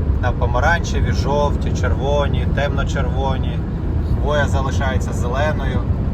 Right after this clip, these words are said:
І ліс виглядає настільки шикарно, що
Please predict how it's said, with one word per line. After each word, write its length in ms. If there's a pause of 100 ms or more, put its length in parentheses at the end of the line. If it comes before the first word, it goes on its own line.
(360)
І 140
ліс 240
виглядає 760
настільки 440
шикарно, 600
що 260